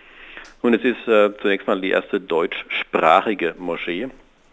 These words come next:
Das heißt, die Idee ist, äh, dass es ein Haus ist, ein Versammlungsort, der nach außen sehr transparent wirkt. Man, äh, stellt sich vor, dass alle Konfessionen da Eingang finden können. Und, äh, vor allen Dingen durch diese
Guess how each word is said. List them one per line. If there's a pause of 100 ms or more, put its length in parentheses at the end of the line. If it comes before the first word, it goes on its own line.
(240)
Das
heißt,
die
Idee
ist,
äh,
dass
es
ein (160)
Haus
ist,
ein
Versammlungsort, (560)
der
nach
außen
sehr
transparent
wirkt.
Man,
äh, (260)
stellt
sich
vor, (360)
dass (160)
alle
Konfessionen
da
Eingang (100)
finden
können. (920)
Und,
äh, (160)
vor
allen
Dingen
durch
diese